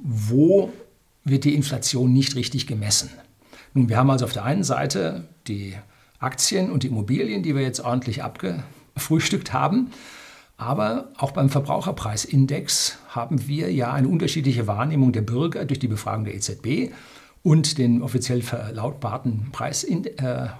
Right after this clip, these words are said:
harmonisierten Verbraucherpreisindex. Und diese Differenz kommt durch mehrere Faktoren zustande. Nämlich auf der einen Seite, dass der Warenkorb zu den Bürgern nicht passt. Und dann eine sogenannte,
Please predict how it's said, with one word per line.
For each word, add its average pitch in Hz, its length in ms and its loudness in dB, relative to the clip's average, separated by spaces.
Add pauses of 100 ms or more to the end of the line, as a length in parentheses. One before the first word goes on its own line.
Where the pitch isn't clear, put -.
harmonisierten 120 560 0
Verbraucherpreisindex. - 1200 -6 (600)
Und 135 520 6 (320)
diese 160 240 4
Differenz 143 760 2
kommt 160 240 -2
durch 127 100 4
mehrere 139 480 6
Faktoren 110 720 -6 (300)
zustande. 113 600 -2
Nämlich 123 240 0
auf - 80 -8
der 110 120 -4
einen 143 200 0
Seite, 127 420 0 (320)
dass 131 160 -2
der 120 140 0
Warenkorb 139 560 0
zu 120 100 -6
den 120 160 2
Bürgern 170 600 -2
nicht 127 280 -2
passt. - 540 -4 (680)
Und 127 200 4
dann 165 260 2
eine 135 240 4
sogenannte, 135 920 2